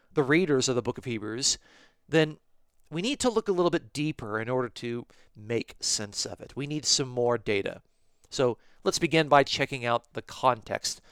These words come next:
of our passage. This moves us, of course, to our second point. Point number two, the surrounding context of Hebrews thirteen, verse eight.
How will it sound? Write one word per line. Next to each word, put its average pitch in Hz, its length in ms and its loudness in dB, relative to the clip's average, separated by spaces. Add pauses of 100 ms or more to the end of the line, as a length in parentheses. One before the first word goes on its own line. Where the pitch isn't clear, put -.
(120)
of - 100 -8
our 107 80 0
passage. - 540 -10
This 104 200 -8
moves 107 240 -12
us, 110 160 -6
of 107 120 -10
course, 120 300 -4 (380)
to 151 220 0
our 147 220 6
second - 360 2
point. - 280 -8
Point 131 200 -6
number 123 160 -10
two, 214 360 0 (420)
the 185 100 0
surrounding 160 520 4
context 131 580 -2
of 123 120 -8
Hebrews 117 520 -6 (280)
thirteen, 110 720 -10 (280)
verse 104 460 -6
eight. - 320 -10